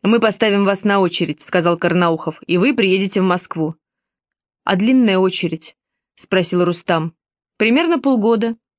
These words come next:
"А почему так долго?" "Потому что больных много, а больница одна", — объяснила Анна. "А где лучше, в Америке или у нас?" — поинтересовался Рустам. "В Америке дороже".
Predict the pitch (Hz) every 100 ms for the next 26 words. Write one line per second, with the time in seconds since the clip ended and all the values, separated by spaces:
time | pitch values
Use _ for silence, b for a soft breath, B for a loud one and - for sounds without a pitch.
0 | _ - _ _ _ _ _ - 180 196
1 | 214 220 226 208 240 196 156 175 _ _
2 | _ _ _ _ _ _ _ 185 202 196
3 | 214 196 196 247 - 208 185 196 185 196
4 | - 180 180 196 254 - 175 160 160 160
5 | 165 _ _ 170 165 165 180 170 165 165
6 | 165 160 165 _ _ _ _ _ _ _
7 | _ 180 190 262 254 240 - 180 165 _
8 | _ _ 185 208 269 269 254 240 226 240
9 | 233 202 160 - - _ _ _ _ _
10 | _ _ _ 196 190 190 - 190 180 180
11 | 185 180 - 175 160 165 _ _ _ _
12 | _ _ - 180 208 269 262 220 185 190
13 | 190 185 190